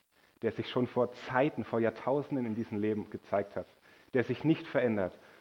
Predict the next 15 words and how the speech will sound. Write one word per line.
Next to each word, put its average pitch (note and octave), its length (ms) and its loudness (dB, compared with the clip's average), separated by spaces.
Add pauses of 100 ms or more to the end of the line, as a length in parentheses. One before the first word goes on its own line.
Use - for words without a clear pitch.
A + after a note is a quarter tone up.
(160)
und G#2 120 -2
dessen B2 260 0
Einladung C3+ 680 8 (100)
heute C3 260 6
noch A#2+ 220 0
genauso G2+ 420 -2
gilt. F2+ 280 -6 (920)
„Komm B2 260 4
zu - 120 -2
mir, G#2 380 -2 (320)
vertrau - 540 0
mir, G#2 440 0 (920)
glaub A2 500 2
an G#2 200 -4
mich, G2 180 -6